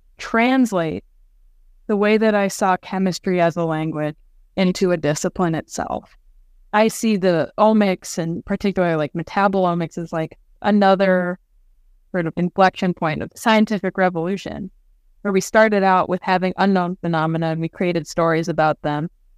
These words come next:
like mythologies or legends or whatever, dogma.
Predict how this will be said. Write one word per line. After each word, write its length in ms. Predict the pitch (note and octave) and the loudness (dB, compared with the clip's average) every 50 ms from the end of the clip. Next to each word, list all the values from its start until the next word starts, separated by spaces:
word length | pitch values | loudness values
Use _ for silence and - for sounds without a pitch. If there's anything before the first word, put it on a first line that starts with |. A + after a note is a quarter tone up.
| _ _ - | _ _ -4
like 180 | A#2 C3 - | -4 -4 -2
mythologies 840 | C#3+ D#3+ D#3 - F#3 F#3 F#3+ F#3+ F3 E3+ D#3+ - - C#3+ - D3+ - | -2 -2 0 4 6 6 6 6 6 4 0 -2 -4 -4 -4 -4 -4
or 120 | E3 E3+ E3+ | -2 -2 0
legends 460 | E3+ E3+ F3 E3 - D#3+ D#3 D#3+ - | 2 2 0 0 -2 -4 -6 -6 -6
or 140 | - D3 D3 | -8 -8 -8
whatever, 340 | D3+ - D3 C#3+ D3 D3 - | -6 -6 -8 -6 -6 -8 -6
dogma. 600 | D#3+ - D#3 D#3 E3 E3 E3+ - G#3+ - - - | -2 -2 0 0 2 0 -2 -4 -6 -18 -18 -20